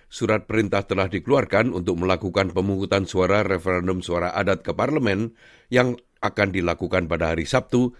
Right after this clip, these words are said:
tanggal empat belas Oktober. Jika Anda tidak dapat datang ke tempat pemungutan suara setempat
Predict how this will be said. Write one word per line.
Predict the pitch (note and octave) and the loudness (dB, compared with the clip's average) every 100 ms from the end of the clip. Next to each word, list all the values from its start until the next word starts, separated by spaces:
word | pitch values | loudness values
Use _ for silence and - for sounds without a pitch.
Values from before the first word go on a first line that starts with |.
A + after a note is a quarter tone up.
| - | -4
tanggal | D3+ C3+ A#2 - | 0 2 2 0
empat | F2+ F2 | -2 -2
belas | F2 E2+ - | 0 -2 -2
Oktober. | F2+ - G#2 G#2+ D2 - - - - _ _ _ - | -4 2 4 4 2 -4 -18 -20 -20 _ _ _ 0
Jika | A2+ A2 G#2 | 4 4 6
Anda | G#2 | 6
tidak | A2 A2+ G2+ F2 | 6 4 2 2
dapat | F2 F2 A#2 | 2 4 4
datang | B2+ C3 | 4 0
ke | G#2 | 0
tempat | F#2+ F2+ F2 | 0 0 0
pemungutan | E2 F2+ F#2 F2+ F#2 | 0 -2 0 0 -2
suara | E2+ A#2 F#2+ | 2 2 4
setempat | F#2 G#2 E3 C3 C3+ | 0 0 0 2 0